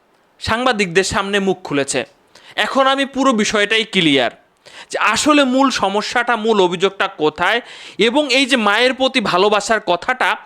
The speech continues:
আসলে সত্য কিনা। পলাশের স্ত্রীর কান্না তেমন দেখিনি আমি, এবং ভাই, এখানে আমার অনেক ধারণা আমার পাল্টে গেছে। তার বক্তব্যে অনেক ধারণা আমার নতুন করে জন্ম নিছে। দেখেন, মা ভক্তি কথা সত্য,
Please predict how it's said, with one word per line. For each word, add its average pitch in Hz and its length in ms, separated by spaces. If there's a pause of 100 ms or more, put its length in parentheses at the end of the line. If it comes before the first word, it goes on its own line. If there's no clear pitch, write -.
(140)
আসলে 220 300
সত্য 202 300
কিনা। 127 260 (1300)
পলাশের 262 480
স্ত্রীর 277 580 (300)
কান্না 277 280
তেমন 262 280
দেখিনি 196 340
আমি, 165 320 (540)
এবং 233 280
ভাই, 214 180
এখানে 247 220
আমার 240 140
অনেক 196 320
ধারণা 190 400
আমার 214 160
পাল্টে 165 280
গেছে। 127 280 (1500)
তার 247 240
বক্তব্যে 240 520
অনেক 226 320
ধারণা 208 300
আমার 220 160 (500)
নতুন 226 300
করে 214 160
জন্ম 170 280
নিছে। 135 340 (560)
দেখেন, 196 280 (960)
মা 226 240
ভক্তি 233 520
কথা 185 220
সত্য, 147 500